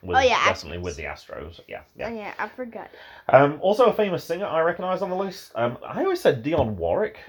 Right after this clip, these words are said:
Speaker 1: uh, but in America I think you say Dionne Warwick. I think I've heard people say, and perhaps you can say either, either, but in England it was Warwick. Um, she's the second most charted female vocalist between nineteen fifty-five and nineteen ninety-nine.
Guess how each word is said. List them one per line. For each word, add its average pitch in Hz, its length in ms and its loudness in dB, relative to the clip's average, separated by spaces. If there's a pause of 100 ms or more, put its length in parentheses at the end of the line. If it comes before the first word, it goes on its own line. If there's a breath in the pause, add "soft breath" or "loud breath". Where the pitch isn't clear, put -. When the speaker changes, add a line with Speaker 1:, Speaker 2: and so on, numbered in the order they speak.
Speaker 1:
uh, 120 280 4
but 120 180 0
in 160 100 0
America 180 400 0
I 247 60 0
think 240 180 -8
you 117 60 -10
say 123 180 -4
Dionne 98 420 -4
Warwick. 156 600 -4 (100)
I - 80 -8
think 117 160 -6
I've 110 120 -2
heard 117 180 0
people 104 180 -4
say, - 120 -14
and 131 100 -6
perhaps 220 200 6
you 220 60 -4
can 196 120 -4
say 143 180 0
either, 98 260 -2
either, 76 280 -2
but 104 120 -2
in 123 60 -2
England 101 400 -2
it 85 100 -6
was 85 180 -6
Warwick. 78 400 -8 (240 loud breath)
Um, 113 220 2
she's 135 200 2
the 123 80 -2
second 180 600 -2
most 165 340 -4
charted 135 540 -2
female 131 460 -2
vocalist 92 580 -4
between 101 300 -10
nineteen 101 360 -4
fifty-five 95 500 -6
and 87 80 -6
nineteen 87 420 -8
ninety-nine. 85 480 -6